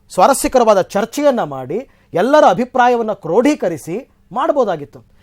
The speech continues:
ಎಲ್ಲರೂ ಒಂದ್ ಕಡೆ ಜೆ ಡಿ ಎಸ್ ಅವ್ರು ಎದ್ದು ಹೋಗ್ತಾ ಇದ್ದಾರೆ. ನಿನ್ನೆ ನಾನು ನೋಡ್ದೆ, ನಿನ್ನೆ ಲೈವ್, ನಿನ್ನೆ ಒಂದ್ ಕಡೆ ಜೆ ಡಿ ಎಸ್ ಅಧಿಕ ಇವರು ಸದಸ್ಯರೆಲ್ಲ ಎದ್ದೋಗ್ತಾ ಇದ್ದಾರೆ,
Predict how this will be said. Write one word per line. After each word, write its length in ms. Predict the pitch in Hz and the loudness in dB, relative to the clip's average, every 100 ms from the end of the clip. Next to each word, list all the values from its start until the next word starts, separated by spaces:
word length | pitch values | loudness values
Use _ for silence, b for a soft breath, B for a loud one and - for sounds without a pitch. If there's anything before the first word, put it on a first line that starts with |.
| _ 185 | _ 2
ಎಲ್ಲರೂ 380 | 233 302 294 | 4 6 8
ಒಂದ್ 120 | 254 262 | 6 6
ಕಡೆ 240 | 262 262 | 4 4
ಜೆ 280 | 190 170 240 | 2 2 4
ಡಿ 80 | 262 | 6
ಎಸ್ 160 | - | 4
ಅವ್ರು 140 | 262 233 | 4 4
ಎದ್ದು 160 | 185 | 2
ಹೋಗ್ತಾ 200 | 254 - | 0 2
ಇದ್ದಾರೆ. 200 | 269 247 | 0 0
ನಿನ್ನೆ 180 | 240 247 | -2 -4
ನಾನು 180 | 214 226 | -2 4
ನೋಡ್ದೆ, 240 | 262 302 | 4 4
ನಿನ್ನೆ 200 | 277 254 | 0 0
ಲೈವ್, 420 | 214 262 220 143 b b b b 160 | 0 0 -2 -4 b b b b -8
ನಿನ್ನೆ 220 | 226 247 | 0 2
ಒಂದ್ 220 | 220 233 | 2 2
ಕಡೆ 160 | 247 214 | 2 4
ಜೆ 140 | 220 | 4
ಡಿ 80 | 240 | 4
ಎಸ್ 160 | 226 | 2
ಅಧಿಕ 200 | 214 220 | -2 -2
ಇವರು 280 | 233 214 220 | 0 2 2
ಸದಸ್ಯರೆಲ್ಲ 460 | 202 202 214 226 226 | 2 -4 -2 -2 -2
ಎದ್ದೋಗ್ತಾ 340 | 202 226 233 | 0 -2 -2
ಇದ್ದಾರೆ, 340 | 214 233 - | -6 -6 -12